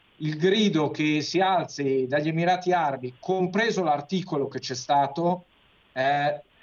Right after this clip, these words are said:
ed evidentemente ci sono delle incomprensioni da alcuni punti di vista, e questo mi sembra abbastanza conclusivo nel momento in cui ti dicono: "Ascolta, no, c'è il cinquanta, ma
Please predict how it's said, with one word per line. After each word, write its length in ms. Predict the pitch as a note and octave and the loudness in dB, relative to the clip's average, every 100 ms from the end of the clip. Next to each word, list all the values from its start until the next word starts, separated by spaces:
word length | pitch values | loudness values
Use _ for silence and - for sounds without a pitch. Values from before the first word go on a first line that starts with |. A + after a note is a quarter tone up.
| _ | _
ed 260 | - C#3 C#3 | -10 -6 -2
evidentemente 720 | C#3+ D#3+ D#3 D3+ D#3+ F3+ F3+ | 0 2 2 0 0 0 -2
ci 120 | D3 | -4
sono 240 | C3+ E3 D#3 | -4 -2 -2
delle 180 | D3 C#3+ | -2 -2
incomprensioni 1000 | C#3 D3 C#3+ D3 C#3+ G3+ F#3+ C3+ A2 - _ _ | -4 -6 -4 -2 0 2 2 0 -6 -12 _ _
da 140 | - | -2
alcuni 380 | C3+ C3+ E3+ D#3+ | -2 0 -2 -2
punti 280 | - C#3 B2+ | -2 -6 -4
di 100 | C3+ | 0
vista, 600 | F3 E3+ - D3+ D#3 E3 _ - _ _ | 2 0 0 -2 -2 -4 _ -20 _ _
e 260 | E3 E3 - | -10 -10 -2
questo 280 | A#3+ G#3 | 0 0
mi 100 | F#3 | 0
sembra 640 | C#3 D#3+ D3+ D3 D3 C#3+ - _ _ | 0 0 2 4 4 4 0 _ _
abbastanza 800 | C#3+ D3+ F3+ - C4 B3+ - - | -4 0 0 0 -2 0 -2 -4
conclusivo 1200 | - A3+ G#3 G3 - G3 E3+ G3 B3 F3+ C3+ B2 - _ _ _ _ | -2 0 2 0 2 2 4 2 4 2 0 -4 -8 _ _ _ _
nel 180 | - E3+ | -4 0
momento 400 | F#3+ G#3 A#3 A3+ | 0 2 0 0
in 80 | G#3 | -2
cui 160 | G#3+ G#3 | 0 0
ti 100 | G3+ | 2
dicono: 300 | G3+ F#3 F#3+ | 2 2 0
"Ascolta, 560 | F#3 G#3 D3+ A#2+ C3+ | 0 0 0 0 -2
no, 200 | E3+ F#3 | 0 -2
c'è 140 | - G3 | 0 -4
il 60 | |
cinquanta, 480 | E3+ G#3 - A#3+ G#3+ | -4 -6 -2 -2 0
ma 180 | F3 F#3 | -2 -4